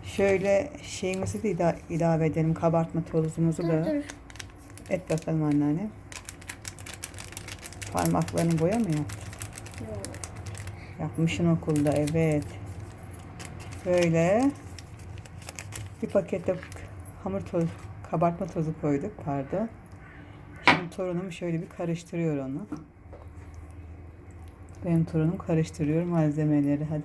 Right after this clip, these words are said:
Speaker 1: karıştır anneanneciğim.
Speaker 2: İşte lafatamız hazır. Bu kurabiyenin adı lafata.
Speaker 1: Bu, bu kurabiyenin adı ne bakalım? Söyle bana.
Speaker 2: Lavata.
Speaker 1: Lavata.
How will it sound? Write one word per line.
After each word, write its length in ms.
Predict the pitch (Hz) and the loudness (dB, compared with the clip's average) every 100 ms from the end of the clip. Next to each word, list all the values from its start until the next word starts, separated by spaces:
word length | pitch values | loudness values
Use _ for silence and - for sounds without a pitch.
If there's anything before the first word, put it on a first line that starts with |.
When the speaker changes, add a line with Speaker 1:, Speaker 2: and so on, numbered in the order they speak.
| - | -2
Speaker 1:
karıştır 300 | 160 156 214 | 0 0 0
anneanneciğim. 680 | 208 175 165 151 147 151 156 - - - - - - - - - - - - - - - - - - - - - 175 170 - - - - 311 | 0 2 4 6 6 4 -4 -6 -10 -18 -20 -20 -20 -20 -20 -20 -20 -20 -20 -20 -20 -20 -20 -18 -18 -16 -16 -14 -12 -12 -14 -16 -14 -4 2
Speaker 2:
İşte 880 | 349 349 - - 233 240 269 370 349 | 2 2 -6 -10 -4 0 2 4 2
lafatamız 720 | 277 320 311 285 233 302 311 | 2 0 -4 -4 0 0 0
hazır. 520 | 359 - 311 320 - | -6 4 8 10 8
Bu 100 | 294 | 4
kurabiyenin 640 | 339 302 294 285 285 277 254 | -2 4 4 4 -2 -2 -2
adı 200 | 277 415 466 | -2 -2 -2
lafata. 480 | 370 359 370 294 226 - - - - - | -2 -2 -4 -2 -6 -6 -18 -20 -20 -4
Speaker 1:
Bu, 60 | 220 | -2
bu 320 | 214 208 - | 0 -4 -2
kurabiyenin 480 | - 226 208 226 220 | 4 6 8 8 6
adı 260 | 202 214 | 8 8
ne 160 | 240 208 | 8 6
bakalım? 400 | 185 185 180 202 | 4 4 0 0
Söyle 360 | - 196 208 | 0 2 2
bana. 280 | 185 185 262 415 - - 269 | 2 2 0 -2 -12 -16 -6
Speaker 2:
Lavata. 500 | 285 294 311 - - - - - - - | -2 0 0 -2 -6 -6 -16 -20 -20 0
Speaker 1:
Lavata. 500 | 311 349 269 170 127 | 6 6 8 4 4